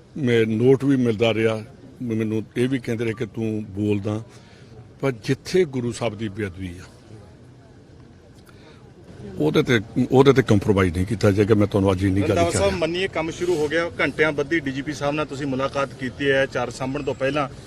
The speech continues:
Speaker 2: ਉਹ ਬਲੂਪ੍ਰਿੰਟ
Speaker 1: ਨਹੀਂ,
Speaker 2: ਤਿਆਰ
Speaker 1: ਮੈਂ,
Speaker 2: ਹੋ ਰਿਹਾ।
Speaker 1: ਮੈਂ ਚਾਰਜ ਸਾਂਭਣ ਤੋਂ ਪਹਿਲਾਂ ਨਹੀਂ ਕੀਤੀ।
Speaker 2: ਹੂੰ।
Speaker 1: ਮੈਂ ਇਸ, ਜਿਸ ਵੇਲੇ ਮੇਰਾ ਅਨਾਉਂਸ ਹੋਇਆ, ਉਹਦੇ ਬਾਅਦ ਮੈਂ ਕਦੀ ਵੀ ਉਹ ਕੰਮ ਨਹੀਂ ਕਰਦਾ ਕਿ ਜਿਹੜਾ ਕਾਨੂੰਨ ਦੇ ਦਾਇਰੇ 'ਚ ਨਾ ਹੋਵੇ।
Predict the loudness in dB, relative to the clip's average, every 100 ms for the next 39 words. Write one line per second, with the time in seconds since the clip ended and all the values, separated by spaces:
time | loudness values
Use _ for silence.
0 | -14 -12 -10 -12 -18 -12 -12 -10 -4 0
1 | 4 4 4 2 2 2 2 2 4 4
2 | 4 0 2 4 2 2 2 4 4 2
3 | -2 -6 -6 -8 -10 -12 -16 -16 -4 2
4 | 4 4 2 -2 -2 2 4 6 6 4
5 | 4 0 -10 -20 -20 -20 -18 -12 -4 0
6 | 2 2 2 4 6 4 -2 -6 -2 2
7 | 2 2 4 4 2 -10 -20 -20 -20 -20
8 | -20 -8 0 2 0 0 0 4 2 2
9 | 0 0 -2 -2 -2 0 -2 -2 -2 -2
10 | -4 -4 -14 -20 -6 -4 0 0 0 -2
11 | -4 -2 -2 0 -2 -2 -4 -4 -4 -6
12 | -10